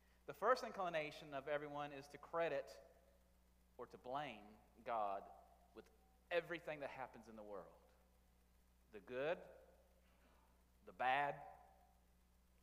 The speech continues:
and the ugly. Right?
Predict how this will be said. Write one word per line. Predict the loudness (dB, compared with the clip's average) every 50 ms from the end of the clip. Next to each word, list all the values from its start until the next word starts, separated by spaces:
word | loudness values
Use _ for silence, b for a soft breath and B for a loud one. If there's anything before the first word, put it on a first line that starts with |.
| -14 -12
and | -10 -8
the | -6 -4 -4
ugly. | -4 -4 -4 -6 -12 -16 -16 -20 -20 -20 -20 -20 -20 -20 -20 -20 -20 -20 -20 -20 -20 -20 -20 _ -20 -20 -20 -20 -20 _ -16 -8 -4
Right? | -2 -2 -2 -4